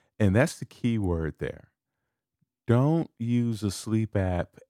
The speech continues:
every, don't look at your sleep app reading every day for the rest of your life. It's gonna drive you nuts because it's,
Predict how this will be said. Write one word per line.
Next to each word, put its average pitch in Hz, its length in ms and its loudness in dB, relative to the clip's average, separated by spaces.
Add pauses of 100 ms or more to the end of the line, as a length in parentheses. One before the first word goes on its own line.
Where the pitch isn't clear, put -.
(120)
every, 98 600 2
don't 127 260 4
look 147 140 -2
at 131 120 -10
your 104 100 -6
sleep - 440 -6
app 82 360 -8
reading 85 540 -4 (540)
every 98 300 0
day 90 220 2
for - 120 -8
the 82 120 -6
rest 80 360 -8
of 69 120 -10
your 71 120 -14
life. 82 440 -12
It's - 100 -20
gonna 92 200 -2
drive 80 300 -8
you 73 160 -18
nuts - 440 -8 (480)
because 90 360 0
it's, - 280 -10